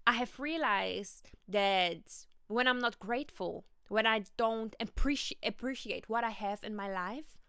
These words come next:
I'm falling into depression. I'm falling into doubt about life, about who I am, a-, about who I want to be. And who are we to doubt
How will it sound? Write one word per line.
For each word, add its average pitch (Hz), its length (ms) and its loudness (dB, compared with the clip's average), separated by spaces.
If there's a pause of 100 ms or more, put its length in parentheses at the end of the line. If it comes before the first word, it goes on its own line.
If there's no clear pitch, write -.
(1160)
I'm 247 120 6
falling 254 380 0
into 233 220 -6
depression. 226 720 -10 (440)
I'm 233 120 2
falling 247 440 -2
into 220 640 -6 (1200)
doubt - 600 4 (1160)
about 214 340 2
life, 220 560 0 (100)
about 208 260 2
who 233 160 -2
I 202 120 2
am, 196 400 -8 (500)
a-, 208 160 0 (120)
about 214 300 2
who 226 100 -4
I 208 80 4
want 202 280 -2
to - 120 -10
be. 175 300 -12 (3000)
And 220 320 0
who 359 400 2
are 254 180 0
we 247 260 -4
to - 140 -8
doubt 208 420 2